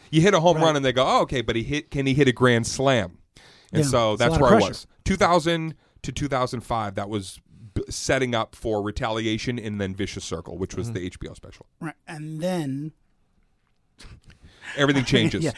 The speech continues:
Speaker 2: everything
Speaker 1: Si-,
Speaker 2: changes.
Speaker 1: uh,
Speaker 2: So
Speaker 1: s-, like, sixteen years to become an overnight sensation
Speaker 2: Okay,
Speaker 1: kind of
Speaker 2: so
Speaker 1: thing.
Speaker 2: let's just take a moment.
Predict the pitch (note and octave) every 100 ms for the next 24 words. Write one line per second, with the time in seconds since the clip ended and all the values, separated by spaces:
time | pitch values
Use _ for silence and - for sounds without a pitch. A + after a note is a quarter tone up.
0 | - _ B3 B3 G3 F3 D#3+ - C3+ B2+
1 | A#2+ D#3 D#3+ D3+ D3+ D#3 D3+ D3 - D3+
2 | D3 - A#3 - - G3+ F3 D#3+ - C3+
3 | B2+ C3+ B2+ A#2+ A#2 A2+ A2 A2+ G#2 A2
4 | G2+ G2+ G2 F2+ F2 E2+ - C3 A#3 A3+
5 | A#3+ A3+ G3 F#3 F3 C3+